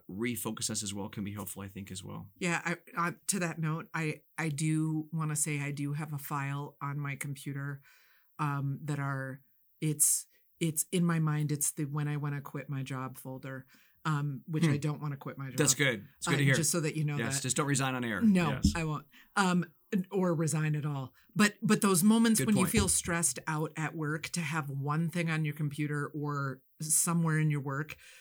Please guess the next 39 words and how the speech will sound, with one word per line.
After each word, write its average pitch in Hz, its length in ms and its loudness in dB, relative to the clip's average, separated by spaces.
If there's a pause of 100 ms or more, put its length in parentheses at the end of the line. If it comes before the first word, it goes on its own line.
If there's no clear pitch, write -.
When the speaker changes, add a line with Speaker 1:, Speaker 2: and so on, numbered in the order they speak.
(140)
Speaker 2:
those 160 300 4
little, 170 640 -2
like, 143 500 -6 (320)
achievements 208 880 0
or 147 280 0
funny 180 420 0
things 175 380 -2
with 175 120 -6
a 170 60 -4
coworker 156 840 -2
or 139 260 -2 (280)
those 170 300 2
kind 190 180 -2
of 190 100 -4
things 160 440 -2
that 160 120 -2
are, 156 120 -2
like, 139 340 -6 (220)
when 160 200 2
you're 156 120 4
feeling 185 400 0
negative 156 340 0
at 151 160 -4
work, 147 300 -4
to 165 100 -6
have 151 180 -2
a 151 40 -4
little 143 240 -6
file 139 440 -4
that 143 220 -6
you 135 100 -4 (200)
refer 147 320 -4
Speaker 1:
That's 143 140 0
Speaker 2:
to. - 140 0
Speaker 1:
good. 120 120 -4 (180)
That's - 160 -6
good. 123 140 -2
Speaker 2:
That's 160 240 2
amazing. 175 640 0